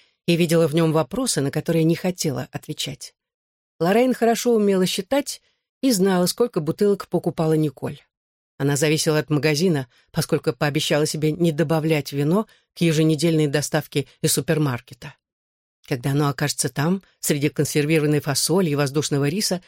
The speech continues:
то станет доказательством. «Соберись, Николь», — говорила она себе. «Встань, прими душ, оденься. Приготовь обед своим замечательным деткам». Она нуждалась в них, поскольку жила только ради детей.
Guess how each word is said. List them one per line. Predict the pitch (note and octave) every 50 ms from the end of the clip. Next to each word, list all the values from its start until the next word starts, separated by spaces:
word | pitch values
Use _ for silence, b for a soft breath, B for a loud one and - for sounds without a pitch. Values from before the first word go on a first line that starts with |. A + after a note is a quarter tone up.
| b b b b b
то | - A3
станет | - - A3 G#3+ G#3 G#3 F#3+ - -
доказательством. | F3+ F3 E3+ F#3 - F#3+ E3+ C#3+ C#3 C3+ B2 - D#3 - - - - D3+ D3 - _ _ _ _ _ _ _ _ _ _ _ _ _ _ _ _ _ _ _ _ _ _ _ _ _ _ _ _ -
«Соберись, | - - - E3+ D#3 E3 E3+ F3+ F3+ E3 - -
Николь», — | C#3+ C3+ B2 _ - E3+ D#3 C3+ - _ _ _ _ _ -
говорила | C#3+ C#3 C#3 C#3 C3+ C3+ C#3
она | C3+ C#3 B2+
себе. | - - C3+ B2+ D3 C#3 _ _ _ _ _ _ _ _ _ _
«Встань, | - - - F3 D3 D3 D3 D3+ C#3+ - -
прими | - E3+ D3+ D3+ D#3+ E3 D3+
душ, | C#3 D3+ D#3 - - - - _ _ _ _ _ _ _ _ -
оденься. | F#3 E3+ C3 D3+ C#3 C3+ C#3+ - - - E3 - _ _ _ _ _ _ _ _ _ _ _ _ -
Приготовь | F3 C#3+ D#3 D#3 - B3+ A#3 -
обед | G#3+ F#3 C#3 D#3+ F#3+ G3+ -
своим | - - D#3+ D3+ D3+
замечательным | D3 D#3 D3+ D3+ C#3+ - F#3+ F3+ - E3+ E3 E3 E3+ D3+
деткам». | B2+ D3 D#3 D#3 - - - C#3+ C#3+ - _ _ _ _ _ _ _ _ _ _ _ _ _ _ _
Она | - F#3 F#3 G3+ G#3+
нуждалась | A3 A3+ A3 G3 F#3 A#3+ B3 B3 G3+ F3+ - -
в | D3
них, | C#3+ C#3 C3 - - -
поскольку | - D#3+ - - F#3+ F3+ - F3 D#3+
жила | D#3+ E3+ F#3 F#3+ -
только | - F3+ E3 - F3 D#3+
ради | F3 F#3+ G3+ E3+ F3+ E3+
детей. | D#3 F3 E3 - - D#3+ C#3+ B2+ - _